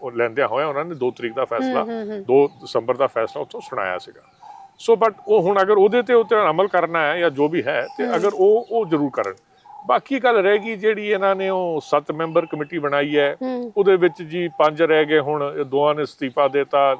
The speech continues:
Speaker 1: ਉਹਨੂੰ ਮਨਜ਼ੂਰ ਕਰੋ, ਨਹੀਂ ਕਰੋ। ਮੈਨੂੰ ਤੇ ਇਹ ਬੜੀ ਹਾਸੋਹੀਣੀ ਗੱਲ ਲੱਗ ਰਹੀ ਹੈ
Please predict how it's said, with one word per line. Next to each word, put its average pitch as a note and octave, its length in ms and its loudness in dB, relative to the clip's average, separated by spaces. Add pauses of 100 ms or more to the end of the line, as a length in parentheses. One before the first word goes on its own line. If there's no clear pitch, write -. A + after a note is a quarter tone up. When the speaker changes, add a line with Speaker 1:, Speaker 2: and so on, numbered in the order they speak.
Speaker 1:
ਉਹਨੂੰ C#3+ 260 -10
ਮਨਜ਼ੂਰ C3 280 -8
ਕਰੋ, C#3 180 -2
ਨਹੀਂ C#3+ 180 -8
ਕਰੋ। D3 260 -4 (500)
ਮੈਨੂੰ A#3 260 2
ਤੇ C#4 100 2
ਇਹ B3+ 480 8 (280)
ਬੜੀ A#3+ 160 0
ਹਾਸੋਹੀਣੀ G#3 480 2
ਗੱਲ F#3 180 2
ਲੱਗ C3+ 180 2
ਰਹੀ C#3+ 260 2
ਹੈ G#2+ 100 2